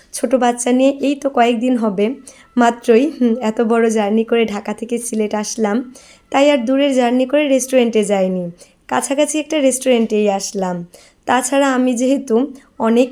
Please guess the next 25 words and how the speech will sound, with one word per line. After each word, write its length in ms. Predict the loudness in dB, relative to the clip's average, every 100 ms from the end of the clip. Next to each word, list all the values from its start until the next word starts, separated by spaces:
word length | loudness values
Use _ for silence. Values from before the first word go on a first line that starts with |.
| 0
মিষ্টি 300 | -2 0 -2
পছন্দ 500 | 0 0 2 2 2
করি, 440 | 2 2 0 -6 -10 -20 _
আর 160 | -2 -2
এখানে 360 | -2 -2 0 2
যেহেতু 260 | 2 0 0
ভালো 300 | 0 0 2
মিষ্টি 360 | 0 -2 -2
আছে, 380 | -2 -4 -6 -6 -6 -18 _
সেজন্য 440 | -2 0 2 2
এখানে 380 | 2 -2 -2 -2
আসা। 460 | -2 -6 -8 -10 -10 -14 -20 _ _
এই 180 | -2 -2 -2
তো 160 | -4 -4 -10 _ -2
এইদিকে 360 | 0 0 -2
আমি 160 | 0 0
একটু 140 | 0
রং 260 | -2 0 0
ডং 220 | 0 0
করছিলাম, 760 | -2 -2 -4 -2 -2 -4 -8 -18 _ -6
দেখছিলাম 580 | 0 0 -2 -2 0 0
যে 80 | 0
আমাকে 320 | 0 -2 -2
কেমন 340 | -4 -2 0 0
লাগছে। 600 | 0 -2 -6 -4 -2